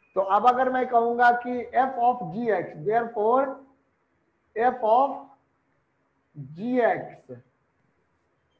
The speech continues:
तो अब f of क्या लेना है हमें? Function किसका लेना है? gx का। तो f क्या था? एक्स स्क्वायर था और x,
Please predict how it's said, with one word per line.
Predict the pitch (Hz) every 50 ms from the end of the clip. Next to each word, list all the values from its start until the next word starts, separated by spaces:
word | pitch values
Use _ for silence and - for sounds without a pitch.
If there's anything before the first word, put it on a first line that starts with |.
| _ _ -
तो | -
अब | - 208 226 226 226 226 - 233
f | 254 254 - - 240 247
of | 247 - - - -
क्या | 233 233 240
लेना | 247 247 247 254 254
है | 254
हमें? | 254 262 277 302 320 - - - - - _ _ _ _ _ _ _
Function | 202 208 214 214 - 247 247 240
किसका | 254 240 - - 254 254
लेना | 254 254 262 277
है? | 277 214 185
gx | 220 247 254 240 - - - -
का। | 170 151 135 127 - - - _ _ _ _ - -
तो | - - - 240
f | 262 262 - -
क्या | 269 262 269
था? | 262 269 277 269 262 254
एक्स | 262 - - 262
स्क्वायर | 240 - - _ - 233 233 220 -
था | - 180 156 135 113 110 - _ _ _ _ _ _ _ _ -
और | 190 226 233 226 - 247
x, | 262 262 - - -